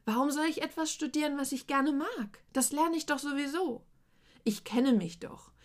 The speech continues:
Ich brauche einen externen Impuls, einen externen Antreiber.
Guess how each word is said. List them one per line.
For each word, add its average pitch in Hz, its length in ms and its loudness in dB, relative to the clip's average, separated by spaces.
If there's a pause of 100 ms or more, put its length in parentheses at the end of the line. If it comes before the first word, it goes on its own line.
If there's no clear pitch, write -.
(120)
Ich 247 140 -4
brauche 269 360 4
einen 269 260 2
externen 262 560 0
Impuls, 190 720 2
einen 208 380 2 (240)
externen 269 540 0
Antreiber. - 760 -4